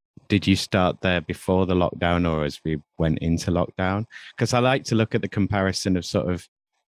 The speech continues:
when people did lockdown, whether it was when we were told to or before or, uh, or whether they didn't at all. Um, and also look at how it sort of changed our work, changed our working patterns,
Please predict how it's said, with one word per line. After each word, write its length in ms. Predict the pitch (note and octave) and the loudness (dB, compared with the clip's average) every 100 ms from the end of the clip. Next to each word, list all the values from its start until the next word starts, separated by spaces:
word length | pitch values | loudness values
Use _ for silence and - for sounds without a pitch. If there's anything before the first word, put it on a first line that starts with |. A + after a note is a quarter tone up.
| _ _ - | _ _ 0
when 240 | G2 G2+ | 4 4
people 320 | F#2 G2+ - F2+ | 4 2 2 0
did 240 | F#2+ F2+ | 0 0
lockdown, 680 | G2 F#2+ - - F2+ F#2+ G2+ | 0 0 -2 -2 0 2 2
whether 240 | F2 E2+ | 0 0
it 100 | D#2 | -4
was 420 | D#2+ D#2+ - - - _ _ _ _ | -4 -6 -6 -10 -16 _ _ _ _
when 140 | D#2+ | 0
we 80 | D#2+ | 2
were 120 | D2+ | 0
told 320 | D#2 G2 G2 F#2+ | 0 2 2 0
to 300 | - G2+ F#2+ | 0 2 2
or 100 | D2+ | 0
before 500 | - - F2+ F2+ E2+ | -4 -4 0 2 4
or, 260 | E2 D2 C#2+ _ _ _ _ _ | 2 0 -2 _ _ _ _ _
uh, 240 | F2 D2 C#2+ | -6 -4 -2
or 220 | E2 D#2 | -2 -2
whether 240 | D2 D#2 | 0 -2
they 140 | D2+ D2+ | 0 0
didn't 400 | E2+ D2+ C#2 - | 0 0 0 -2
at 80 | B1+ | 0
all. 500 | F#2 G2+ G2+ G2+ F#2+ - - _ _ | 2 4 4 2 -2 -18 -20 _ _
Um, 560 | - D2+ D2+ D2+ C#2+ D2 | -4 -2 0 0 0 -2
and 100 | E2 | -2
also 260 | E2 D2+ E2 | -4 -4 -2
look 320 | D#2+ D#2+ - | -2 -2 -2
at 240 | D#2+ D2+ - _ - | -2 0 -4 _ -8
how 640 | - D#2+ D#2 D#2 D#2 - _ | -4 0 2 4 2 -2 _
it 180 | F#2 D#2+ - _ - | -4 -4 -6 _ -14
sort 220 | - - | -8 -8
of 80 | - | -4
changed 480 | - E2+ D#2+ - E2+ | 0 0 0 -2 -2
our 100 | E2 | 0
work, 400 | F2 E2+ F2 - | 2 2 2 -4
changed 340 | - E2 - | -4 -4 0
our 100 | E2 | 0
working 400 | D#2+ D#2+ - E2 | 2 0 0 -4
patterns, 680 | - G2+ - F#2+ F#2+ F2+ - | 0 -2 2 2 4 0 -4